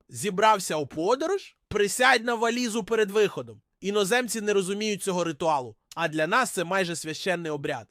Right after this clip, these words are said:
І спробуй тільки не присісти, вся поїздка піде шкереберть. Ми знаємо, ми перевіряли.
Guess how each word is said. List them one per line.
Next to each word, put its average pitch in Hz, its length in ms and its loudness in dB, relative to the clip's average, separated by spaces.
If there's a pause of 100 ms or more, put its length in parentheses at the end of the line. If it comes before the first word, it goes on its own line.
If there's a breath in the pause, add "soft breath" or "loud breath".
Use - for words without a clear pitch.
(200)
І 220 120 -4
спробуй 269 540 4
тільки 202 320 -4
не 196 100 -2
присісти, 180 680 -6 (160 soft breath)
вся 247 280 2
поїздка 208 560 -2
піде 165 280 -4
шкереберть. 135 680 -8 (140)
Ми 254 260 2
знаємо, 220 640 2
ми 208 140 4
перевіряли. 214 760 4